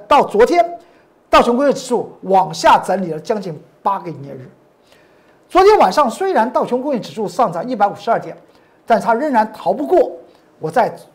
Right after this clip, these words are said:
昨天这个节目之中已经跟大家画出来的那所谓的下降趋势线，而形成了与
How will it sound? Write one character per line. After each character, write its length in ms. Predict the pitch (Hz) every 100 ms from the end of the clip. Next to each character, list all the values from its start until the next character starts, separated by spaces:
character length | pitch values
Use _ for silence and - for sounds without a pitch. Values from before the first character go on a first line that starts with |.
| _ _ _ _
昨 200 | - 214
天 180 | 240 320
这 60 | 294
个 60 |
节 120 | 180 180
目 120 | 190
之 80 | 233
中 180 | 233
已 80 | 190
经 180 | - 226
跟 120 | 247
大 120 | 233 226
家 80 |
画 340 | 226 - 370 180
出 180 | - 175
来 180 | 147
的 140 | 151 - _ _ _ _
那 140 | 254 254
所 180 | 175
谓 100 | 165
的 160 | 185 165 - _ -
下 340 | - 359 190
降 200 | 247 180
趋 220 | - 226
势 80 | 185
线， 220 | 254 214 - _ _ -
而 200 | 208 302
形 380 | - - 254 349
成 220 | - 214
了 240 | 254 - - _
与 280 | 190 175